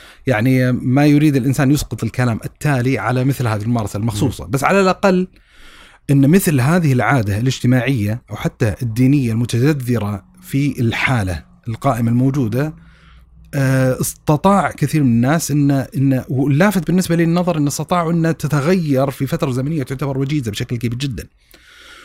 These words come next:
Speaker 1: ولو قيم الإنسان عدة معطيات متعلقة في الأزمة سيجد أن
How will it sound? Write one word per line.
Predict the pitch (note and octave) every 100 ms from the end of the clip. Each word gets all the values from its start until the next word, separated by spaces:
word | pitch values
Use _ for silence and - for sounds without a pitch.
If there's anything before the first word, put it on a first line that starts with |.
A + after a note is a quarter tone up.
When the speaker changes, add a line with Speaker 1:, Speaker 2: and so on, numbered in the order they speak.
| -
Speaker 1:
ولو | C3 D3+
قيم | D#3 G#3 F#3+ D3
الإنسان | C#3+ D#3 D#3+ B2
عدة | - F3+ F3 D3 A2+
معطيات | A#2+ G2 A#2+ G#2+ A2+
متعلقة | A2+ G#2+ C3+ -
في | A2+
الأزمة | B2+ C#3+ E3
سيجد | F#3+ G3+ F3 D3
أن | D#3 E3